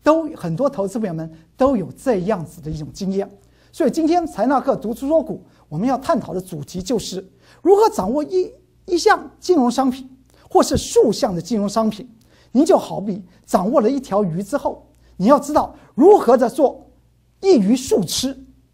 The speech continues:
然后把它这个金融商品吃得精致，吃得香，把它所有的东西精华全部吃在肚子里面。这样子，这个金融商品你先前研究花了那么多时间，它就有价值了。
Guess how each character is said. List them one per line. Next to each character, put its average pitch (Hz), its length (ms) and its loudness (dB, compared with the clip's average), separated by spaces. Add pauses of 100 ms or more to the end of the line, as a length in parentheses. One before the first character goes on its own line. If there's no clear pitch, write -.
(260)
然 320 120 4
后 359 80 2
把 160 200 -6
它 294 280 -8 (180)
这 339 100 -6
个 226 80 -2
金 302 120 -2
融 285 120 2
商 294 180 -2
品 196 160 -8 (240)
吃 - 300 0
得 262 100 4
精 330 240 -2
致， - 260 -10 (160)
吃 - 200 -6
得 240 80 0
香， 254 440 0 (300)
把 - 100 -2
它 403 100 0
所 - 380 0 (220)
有 208 100 4
的 240 100 4
东 302 160 2
西 311 360 -6
精 349 200 -2
华 202 300 -8
全 226 200 -4
部 240 100 -2
吃 - 160 -12
在 190 100 -4
肚 190 160 -8
子 - 120 -14
里 196 100 -14
面。 185 180 -16 (400)
这 440 260 4
样 269 300 4
子， 175 240 -8 (420)
这 427 280 6
个 196 120 -2
金 285 200 0
融 233 120 2
商 262 220 0
品 190 160 -4
你 151 60 -8
先 294 260 0
前 214 240 0
研 180 300 0
究 277 180 2 (160)
花 294 180 2
了 262 60 2
那 302 80 2
么 269 60 2
多 302 100 0
时 - 180 -8
间， 262 360 -2 (220)
它 247 280 -6
就 254 180 -2
有 180 180 -6
价 220 260 -4
值 185 200 -18
了。 202 60 -20